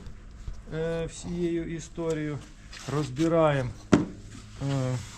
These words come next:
та, в принципі, воно у нас легко розбирається. Розбираємо тут, е, побачимо, е, якщо у нас, он, кстати, у, у кого нема фільтрика. У кого нема фільтрика, а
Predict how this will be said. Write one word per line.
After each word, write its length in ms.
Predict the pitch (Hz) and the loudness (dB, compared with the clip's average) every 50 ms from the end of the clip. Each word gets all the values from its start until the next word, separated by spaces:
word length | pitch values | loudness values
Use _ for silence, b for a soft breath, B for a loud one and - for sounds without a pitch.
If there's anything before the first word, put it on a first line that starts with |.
| - - - | -10 -8 -6
та, 60 | 165 | -6
в 80 | 143 135 - | -6 -6 -2
принципі, 480 | - 190 196 175 - - 156 147 - - - - - - - - - - - - - | -2 0 0 0 0 0 -2 -2 -4 -6 -6 -4 -4 -4 -2 -2 -2 -2 0 2 4
воно 220 | 190 185 180 170 | 4 6 6 6
у 60 | 160 | 6
нас 260 | 156 151 139 - - - - B B B B B B B 156 | 6 6 4 4 0 -6 -12 B B B B B B B 2
легко 360 | 156 160 147 151 - 160 156 | 4 4 4 4 4 4 4
розбирається. 800 | 156 151 123 135 147 156 151 151 143 143 135 - - 156 139 - - - B B B B B B B B B B B B B B | 4 4 2 4 4 6 6 8 6 6 4 2 2 2 2 2 0 -6 B B B B B B B B B B B B B B
Розбираємо 720 | 147 143 156 143 135 135 165 175 170 175 170 165 160 156 143 135 - | 4 4 4 4 4 4 4 6 8 8 8 8 8 6 4 2 2
тут, 280 | 226 254 247 - - - - - - - - - - - - - - - - - - - - - - - - - | 4 4 4 2 0 -8 -14 -16 -16 -16 -16 -12 -10 -8 -8 -8 -10 -12 0 6 8 8 8 8 6 -4 -6 -2
е, 320 | 160 160 160 156 151 151 117 104 - - - - - - | 0 2 4 6 6 6 6 4 2 -8 -14 -12 -8 -4
побачимо, 520 | 156 151 165 180 180 170 - 170 160 135 101 - - B B B B B B B B B - - - - - 139 | 0 4 6 6 6 6 4 2 0 0 -2 -4 -12 B B B B B B B B B -14 -14 -14 -6 0 2
е, 160 | 139 139 139 | 4 6 8
якщо 360 | 139 151 147 - - 175 175 | 6 6 4 4 4 6 8
у 100 | 170 165 | 8 8
нас, 260 | 160 156 147 - - 147 | 8 6 4 4 2 -2
он, 120 | 143 135 | -2 -2
кстати, 440 | - - - 165 156 160 - 151 123 - - B B B B B - | 0 4 6 6 6 6 4 0 0 0 -4 B B B B B 0
у, 80 | 143 | 2
у 200 | 143 147 147 147 | 4 4 4 4
кого 280 | 135 - 175 170 160 156 | 4 6 8 8 8 8
нема 300 | 151 147 151 156 156 147 - - | 8 8 6 6 6 4 2 2
фільтрика. 480 | 160 147 123 - 117 113 - - - 113 - - - - - - - - - - - - - - - - - - - - - - - - - - - - - | 2 2 2 0 -4 -4 -4 -4 -4 -6 -6 -8 -10 -10 -10 -10 -10 -10 -10 -12 -14 -12 -12 -12 -8 -6 -6 -6 -6 -8 -14 -16 -14 -14 -12 -12 -8 -6 -4
У 100 | 170 170 | 0 0
кого 120 | 175 175 | 2 2
нема 280 | 170 170 170 170 175 170 | 2 2 2 2 2 2
фільтрика, 580 | - - 202 214 208 - 196 - - - - | 2 2 0 0 2 2 4 6 8 10 10
а 600 | - - - - 269 277 277 277 277 135 139 131 | 10 10 8 8 6 4 4 4 4 2 2 0